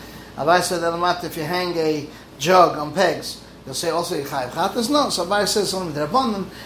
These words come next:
we don't, we want to make a heka that shouldn't do the same we do in the weekday." And Abaye took the Chumrah of the Brisa, and he said, "Hagud," which is this Kalin, and Shemeres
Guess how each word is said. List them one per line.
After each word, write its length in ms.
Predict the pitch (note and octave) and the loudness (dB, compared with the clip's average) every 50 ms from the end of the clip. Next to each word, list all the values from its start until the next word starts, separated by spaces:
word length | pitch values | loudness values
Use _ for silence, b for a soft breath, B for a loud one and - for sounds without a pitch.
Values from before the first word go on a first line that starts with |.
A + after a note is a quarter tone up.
| B B B D#3+ | B B B -4
we 60 | D#3+ | 0
don't, 340 | E3+ F#3 F#3+ E3+ F3 F3+ F3 | 0 2 0 0 -2 -4 0
we 100 | F3+ F#3 | 0 0
want 240 | F3+ F3+ F#3 F#3 F#3+ | 2 2 0 0 0
to 40 | F#3+ | 0
make 200 | F#3 F#3 F3+ - | 0 0 0 0
a 60 | F3 | 0
heka 240 | E3+ G#3 A3 A3 A3 | 2 2 2 2 2
that 200 | F#3 F3 E3 C#3+ | 0 -2 0 -2
shouldn't 220 | - G3 F#3+ F#3 | -2 -2 0 4
do 80 | F#3 F3+ | 4 4
the 160 | D#3+ D#3 D3+ | 2 2 -4
same 240 | C#3 - F3 E3 E3 | -2 -2 -2 0 0
we 80 | D#3+ D#3 | 0 0
do 240 | D3 D#3+ D#3+ D#3+ D#3+ D#3 - - | 0 0 0 0 0 -2 -4 -4
in 320 | D#3 D#3+ D3+ D#3 D#3 - - - C#3 | -4 -2 -2 -4 -6 -8 -12 -8 -4
the 400 | D3 D3 D3 D3 C#3+ C#3+ C#3+ - - - - | 2 4 4 6 4 4 0 -6 -14 -14 -10
weekday." 520 | A#2+ C3 D3 D3 C3+ - - C#3 A#2 A2 G#2+ - - - - B B B B B B B B B B B B - | -6 -2 -2 -2 -2 -4 -8 -10 -10 -10 -10 -14 -16 -18 -18 B B B B B B B B B B B B -10
And 140 | C3 B2+ | -8 -8
Abaye 640 | B2+ A#2+ C3 F3 G3 G3+ G#3 G#3 G#3 F#3+ F3 D#3 - - - - | -8 -4 2 6 6 6 6 4 2 0 -2 -4 -6 -10 -14 -8
took 240 | - G3 - - | -6 -6 -6 -4
the 120 | - E3 D3 - - - B2+ | -6 -6 -6 -8 -10 -14 -12
Chumrah 360 | - - F#3 G3 G3 F#3 D#3+ | -10 -4 -4 -2 -2 -2 -4
of 100 | C#3+ C3+ | -4 -4
the 40 | C#3 | -6
Brisa, 580 | B2 C#3 D3 D3 D3+ C#3+ - - - G3 A3 | -4 -2 0 0 0 -2 -4 -4 -4 -4 -4
and 100 | A3 E3+ | -4 -6
he 40 | C#3+ | -4
said, 320 | B2+ - F#3 E3 D3 C3 B2 - B B B B B B B B | -4 -2 -2 -2 -2 -2 -6 -10 B B B B B B B B
"Hagud," 420 | - C3+ C3 C3+ F3 F#3+ G#3 F#3+ | -8 -6 -2 0 2 2 2 0
which 200 | E3+ D3 - C#3 | -2 -6 -6 -6
is 100 | C3 A#2+ | -8 -8
this 140 | A#2+ B2 - | -8 -8 -6
Kalin, 320 | - F3+ F3 F3+ E3+ E3+ | -2 -2 0 0 0 -2
and 160 | D#3+ C#3+ C3+ B2+ | -4 -4 -4 -6
Shemeres 580 | - - C#3 D#3 E3+ F3 E3+ D3+ - - - | -6 -6 -4 -4 -4 -4 -4 -4 -6 -6 -8